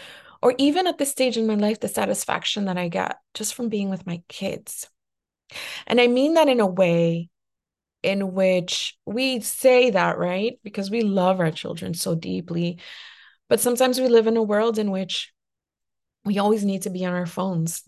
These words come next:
to reply to that work email, or we can't get out of work because we have to be there to do this presentation or take this trip,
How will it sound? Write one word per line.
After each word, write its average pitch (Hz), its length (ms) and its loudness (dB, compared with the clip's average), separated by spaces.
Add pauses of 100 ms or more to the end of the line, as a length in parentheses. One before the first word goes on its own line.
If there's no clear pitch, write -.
to 190 120 -6
reply 175 360 -2
to 180 140 -6
that 170 180 0
work 170 260 -4
email, - 440 -10 (600)
or 185 260 6
we 185 140 -2
can't 190 240 -4
get 196 140 0
out 185 140 0
of 175 60 0
work 226 340 0
because 170 500 -4 (380)
we 175 200 -2
have 170 320 -6
to 170 360 0 (460)
be 220 240 0
there 175 280 4
to 170 120 -6
do 190 180 -6
this 226 200 0
presentation 180 760 -4
or 180 80 -2
take 175 260 -6
this 233 180 -2
trip, 175 420 -2